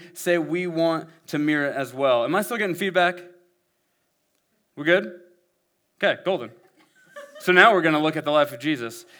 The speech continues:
And, uh, the, what I wanna do is that we're gonna kick this off with worship. Because when we look at the life of Jesus, everything starts out with worship.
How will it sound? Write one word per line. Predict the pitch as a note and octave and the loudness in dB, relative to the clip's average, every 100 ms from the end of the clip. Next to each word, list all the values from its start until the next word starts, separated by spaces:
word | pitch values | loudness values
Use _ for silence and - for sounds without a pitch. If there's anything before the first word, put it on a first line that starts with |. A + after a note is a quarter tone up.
| - - | -16 0
And, | E3 F#3 F3+ F3+ | 2 4 4 4
uh, | F3+ E3+ E3 E3 - - | 6 8 8 8 2 -12
the, | D#3+ F3+ | -6 -6
what | E3 D#3 A3 G#3+ | -4 2 2 4
I | |
wanna | G3+ G3+ G3 E3 | 4 4 2 0
do | C3 E3 D#3 A#2+ A2+ B2 - - _ _ _ _ _ _ | 0 2 2 0 -4 -10 -18 -20 _ _ _ _ _ _
is | F3 E3 | -2 6
that | F#3 - D#3+ | 6 6 -2
we're | F#3+ | -2
gonna | G#3+ F#3+ | 0 -2
kick | - G3+ | -4 -6
this | G3 F#3 | -4 -4
off | F3+ E3+ E3 | -2 -2 -4
with | C3 | -10
worship. | B2+ C#3 C#3 - G#2 - _ _ _ _ - | -8 -8 -8 -8 -12 -14 _ _ _ _ -8
Because | F#3 G3+ F#3+ D#3 - - _ - | 2 2 2 -2 -16 -20 _ -18
when | D3 F3+ A#3+ B3+ | 0 0 2 -4
we | B3+ | -4
look | A3 A3 A3 | -4 -2 -2
at | G#3 | -2
the | F#3 | 0
life | F3 F3 F3+ | 2 2 0
of | D3 | -8
Jesus, | B2+ C#3 F3 B2 A2+ C3 - - _ _ _ - | -8 -4 -4 -6 -10 -10 -18 -20 _ _ _ -2
everything | F3 G3+ A#3+ A3+ A3+ G#3 | 2 2 0 -8 -4 -4
starts | F#3 - - F#3 F3+ F3+ | -4 -8 -6 -2 -2 -2
out | E3+ D#3 B2+ A#2+ | -2 -2 -4 -8
with | C3+ B2 | -14 -14
worship. | A#2+ B2 - - | -10 -12 -12 -20